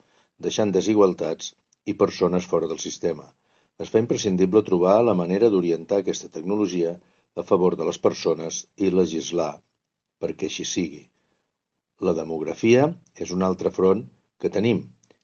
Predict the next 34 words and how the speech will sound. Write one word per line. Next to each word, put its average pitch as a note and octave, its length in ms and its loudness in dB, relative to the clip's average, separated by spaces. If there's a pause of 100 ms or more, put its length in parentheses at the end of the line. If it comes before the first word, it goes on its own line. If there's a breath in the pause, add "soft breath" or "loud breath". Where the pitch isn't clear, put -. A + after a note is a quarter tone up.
(140)
perquè F#2 280 -2
hem A2+ 120 -2
passat A2 320 2
de F2 80 -4
mil G2+ 200 0
cinc-cents F#2 640 -6 (100)
a F2+ 80 0
vuit E2+ 240 -6
mil G2+ 160 0
milions E2+ 460 -2
de F#2 100 0
persones F#2+ 400 -2
al G#2 160 2
món E2 240 -8 (480)
en F#2 160 -2
només F2 400 0 (880)
cent F2+ 240 -2
vint-i-cinc F2 560 -4
anys - 320 -10 (320)
i G2+ 120 2 (1160)
les D#2+ 180 -10
migracions F2+ 800 0 (440)
que F#2 80 -12
tot F2+ 240 -4
aquest - 240 -8
canvi E2 320 -6
comporta. F2+ 540 2 (880 soft breath)
També F2+ 220 2
les B2 160 0
dificultats G#2 580 0
internes G2+ 420 0
dels F2 160 -2
Estats E2+ 380 -6
Units A2+ 320 -2